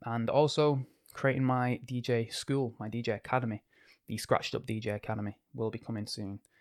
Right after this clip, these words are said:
Um, I actually made a course about a year ago now, actually, teaching people how to D J, and that was really fun. I made, like, eight episodes, basically an introduction course t-,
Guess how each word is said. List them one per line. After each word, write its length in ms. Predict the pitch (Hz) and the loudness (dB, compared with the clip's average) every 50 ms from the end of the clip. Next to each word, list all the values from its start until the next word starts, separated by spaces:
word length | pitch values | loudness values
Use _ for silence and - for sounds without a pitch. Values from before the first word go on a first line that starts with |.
| _ _ _ _ - - | _ _ _ _ -14 -10
Um, 360 | 113 101 98 98 92 - - - _ _ _ _ - | -8 -6 -6 -6 -8 -10 -12 -16 _ _ _ _ -8
I 120 | 117 113 123 | -2 0 0
actually 280 | 117 104 - 135 131 | 0 0 0 0 0
made 220 | 120 117 123 123 120 | 2 2 2 0 0
a 40 | |
course 840 | - - - - 151 151 151 156 143 - - - - - - - - - | -2 -2 0 2 4 6 6 4 2 0 -4 -6 -6 -8 -8 -10 -12 -8
about 200 | - - 127 - | -4 -2 0 0
a 40 | - | 2
year 220 | 127 139 160 175 175 | 2 2 2 2 4
ago 220 | 156 143 127 117 | 4 4 4 4
now, 200 | 113 110 110 107 | 4 2 2 2
actually, 420 | - - - - - 113 139 139 - _ _ _ _ _ - - _ _ _ - | 0 -2 -2 0 2 2 2 0 -2 _ _ _ _ _ -20 -20 _ _ _ -6
teaching 340 | - 135 117 - - 113 | -4 -2 -2 0 -2 -2
people 280 | 117 - 110 - - 98 | -2 -4 -6 -6 -4 -2
how 140 | 107 104 104 | 0 0 0
to 140 | - - 110 | -2 -4 -8
D 180 | 104 101 98 | -6 -6 -6
J, 320 | 92 - 98 107 117 120 - _ _ _ _ - - | -4 -4 -2 -2 -4 -4 -8 _ _ _ _ -12 -8
and 400 | - 107 104 107 104 101 104 98 - | -6 -6 -4 -4 -6 -6 -6 -6 -4
that 140 | 120 - - | -4 -2 -2
was 140 | 123 117 | -2 -2
really 180 | 123 117 120 123 | 0 0 0 0
fun. 280 | - - 147 151 156 147 _ _ _ _ _ _ _ _ _ _ | 2 2 2 2 2 0 _ _ _ _ _ _ _ _ _ _
I 40 | 131 | -6
made, 200 | 117 117 113 - | -4 -4 -2 -2
like, 300 | 107 110 110 110 104 - - | 0 0 0 0 -2 -4 -2
eight 180 | - 131 131 - | 0 0 2 2
episodes, 760 | 120 123 - 135 127 - 127 123 123 123 123 120 - - - _ - _ _ _ _ _ - - - - | 0 -2 -4 -4 -2 0 2 2 2 2 0 -2 -4 -8 -12 _ -20 _ _ _ _ _ -20 -16 -10 -2
basically 380 | 113 123 135 127 - - - 117 | 0 2 2 2 2 0 0 0
an 60 | 104 104 | 2 2
introduction 640 | 110 113 - 113 104 117 - - - - 104 101 | 0 0 0 0 0 0 0 0 -2 -2 -2 -4
course 380 | - - 101 92 98 - - - | -2 -2 -2 -2 -2 -4 -8 -10
t-, 340 | - - - - - - | -10 -12 -16 -14 -16 -16